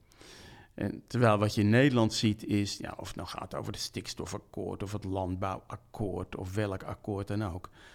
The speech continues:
Het zijn de regimespelers die aan tafel zitten, dat herken ik. Eh, eh, die de status quo ook vaak in stand houden. Die praten voor hun achterbannen. Die kijken naar deelbelangen. Daar proberen we dan compromissen op te sluiten.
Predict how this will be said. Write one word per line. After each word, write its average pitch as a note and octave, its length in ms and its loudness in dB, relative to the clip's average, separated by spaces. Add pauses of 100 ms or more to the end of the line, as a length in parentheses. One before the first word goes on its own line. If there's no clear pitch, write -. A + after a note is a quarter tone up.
(160)
Het - 140 -4
zijn A2+ 180 6
de G#2+ 80 4
regimespelers A#2 1000 4
die A2+ 180 4
aan G2 80 2
tafel B2 340 -2
zitten, D#3+ 380 -4
dat G2 160 -6
herken - 380 -4
ik. - 220 -8 (760)
Eh, A#2 420 4
eh, G#2+ 80 4
die B2+ 140 8
de A#2 80 6
status G#2 440 2
quo C3+ 600 4
ook C#3+ 300 0
vaak C3 320 0
in C3+ 160 2
stand B2 400 2
houden. B2+ 500 0
Die G#2+ 200 0
praten A2 480 4
voor A2 260 4
hun G#2 180 4
achterbannen. B2 840 0 (520)
Die G#2+ 160 0
kijken A#2+ 400 0
naar G2 120 2 (140)
deelbelangen. B2+ 840 4
Daar G#2+ 140 -4
proberen G2+ 420 -2
we G2+ 60 -4
dan G#2 140 -2
compromissen A#2 720 4
op B2 120 0
te C3 100 -6
sluiten. B2 600 -4